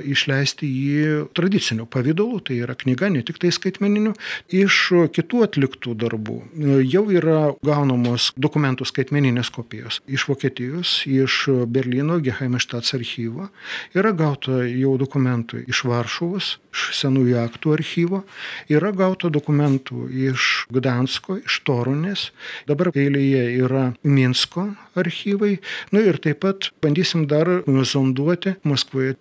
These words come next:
Peterburge, Stokholme, taip pat ir Rygoje. Yra sukontaktuota ir su Vilniaus universiteto bibliotekos rankraščių skyrium, prašėm galimybės leisti įsigyti skaitmenines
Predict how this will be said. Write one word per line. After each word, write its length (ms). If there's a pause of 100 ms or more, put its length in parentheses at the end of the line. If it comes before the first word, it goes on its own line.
Peterburge, 840
Stokholme, 880 (320)
taip 260
pat 160
ir 160
Rygoje. 520 (560)
Yra 280
sukontaktuota 800
ir 360
su 360
Vilniaus 420
universiteto 1080
bibliotekos 1080
rankraščių 640
skyrium, 540 (180)
prašėm 720
galimybės 880
leisti 380
įsigyti 680
skaitmenines 960